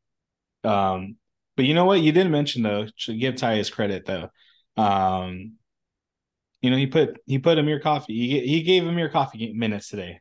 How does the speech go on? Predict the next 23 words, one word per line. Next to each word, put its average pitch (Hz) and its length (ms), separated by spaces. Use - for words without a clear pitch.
So, 104 600
uh, 101 520
you 117 160
had 117 80
a 120 40
good 123 200
point. 131 220
You 127 40
coulda 127 140
gone, 123 300
gone 117 180
to 123 60
Bones, 117 320
Bones 117 340
Hyland 120 340
and 107 140
had 113 180
more 110 200
redundancy 117 580
in 120 140
the 120 40
lineup, 123 400
but 107 300